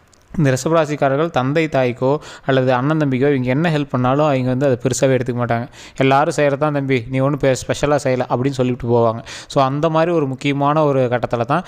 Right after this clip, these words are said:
இந்த ரிஷபராசிக்காரர்கள் இருப்பாங்க. இந்த விஷயத்தை விட இன்னும் நிறைய விஷயங்கள் இருக்குது, அதை நான் அப்படியே சொல்றேன். அஹ் இந்த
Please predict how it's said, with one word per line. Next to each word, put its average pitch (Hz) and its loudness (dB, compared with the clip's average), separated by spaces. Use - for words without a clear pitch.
இந்த 131 -2
ரிஷபராசிக்காரர்கள் 120 0
இருப்பாங்க. 110 -2
இந்த 131 4
விஷயத்தை 190 0
விட 165 2
இன்னும் 165 -2
நிறைய 143 2
விஷயங்கள் 160 -2
இருக்குது, 151 0
அதை 135 0
நான் 131 -2
அப்படியே 127 0
சொல்றேன். 131 -2
அஹ் 139 2
இந்த 135 2